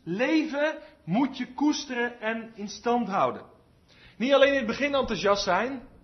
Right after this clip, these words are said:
maar enthousiast blijven, ook als er eens moeilijkheden komen. Of als je een broeder tegenkomt die je iets minder ligt dan die ander.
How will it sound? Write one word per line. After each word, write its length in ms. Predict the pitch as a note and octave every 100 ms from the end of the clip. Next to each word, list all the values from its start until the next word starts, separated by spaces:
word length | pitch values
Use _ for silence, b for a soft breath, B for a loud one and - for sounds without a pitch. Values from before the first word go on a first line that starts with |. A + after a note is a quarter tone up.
| b b b b
maar 140 | F#3
enthousiast 500 | A3 A3+ A3+ A#3 A3+
blijven, 420 | G3 A#3+ A#3 E3 F#3
ook 120 | F#3+
als 160 | G3+
er 80 | G#3
eens 120 | F#3
moeilijkheden 560 | G3+ B3+ A#3+ G#3 E3+ C#3
komen. 340 | B2+ G#2+ F#2 - - _ - - b b
Of 120 | E3+ G#3+
als 120 | G3+
je 60 |
een 60 | G3+
broeder 300 | A3 C#4+ B3+
tegenkomt 480 | B3+ B3 B3 B3+ A3+
die 120 | A#3+
je 100 | B3
iets 240 | D4 C#4
minder 300 | C4+ D4 C4+
ligt 240 | C4+ C#4 -
dan 120 | C4
die 120 | C4
ander. 440 | C#4 A#3+ D3+ G2